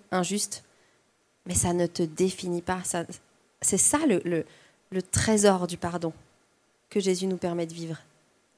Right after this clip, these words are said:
C'est de pouvoir expérimenter un choix,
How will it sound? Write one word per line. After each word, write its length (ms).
C'est 160
de 40
pouvoir 500
expérimenter 880
un 160
choix, 360